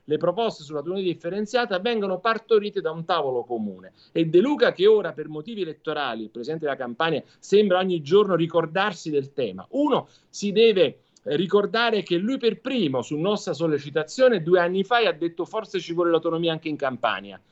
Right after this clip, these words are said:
E ora se lo dimentica perché stanno per perdere le elezioni. E due, si a-, a-, accetti i nostri consigli e metta in campo una proposta di autonomia differenziata a misura della Campania, come il resto del paese sano e,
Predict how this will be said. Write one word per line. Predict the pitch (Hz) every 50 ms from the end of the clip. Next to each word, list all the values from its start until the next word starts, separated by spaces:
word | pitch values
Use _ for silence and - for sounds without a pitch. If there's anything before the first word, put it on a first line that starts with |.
| _ _ _ -
E | 139 185
ora | 202 190 151
se | 147
lo | 147 147
dimentica | 185 190 170 156 151 - 147 139
perché | 123 120 - - 139
stanno | 135 - - 143 139 135
per | 135 131 -
perdere | - 147 139 135 135 135 131
le | 131
elezioni. | 120 117 110 - - - 107 101 90 87 113 165
E | 208
due, | 202 208 285 294 285 277 262 - - _ - - - - - -
si | - - -
a-, | 165 160 160 147 123
a-, | 92 160 165 165 165
accetti | - 156 143 - - - 240 214 165 - -
i | 170
nostri | 196 214 202 202 - 190 196
consigli | 202 247 262 - - - 143 139 143 147 165 190 185 _ _
e | - 185 202
metta | 226 269 262 254 - 202
in | 196 196
campo | 190 185 165 127 107 123
una | 127 127 120
proposta | 131 143 139 202 196 156 - -
di | 135 127
autonomia | 151 165 196 202 175
differenziata | 151 143 - - 190 208 226 233 - - 131 123 120 120 - 131 131 _ _ _ _ _ _ - -
a | 180 185 202 202 185 _ _ -
misura | - 233 254 214 180 190 185 190 175
della | 165 147 139 123
Campania, | 131 123 120 107 - 101 95 95 101 107 113 120
come | - 233 240 226 220 214
il | 208
resto | 220 240 220 - - - 160
del | 156 -
paese | - 170 170 170 156 127 123 139
sano | 131 - 208 190 170 135 135 135 -
e, | - 165 147 143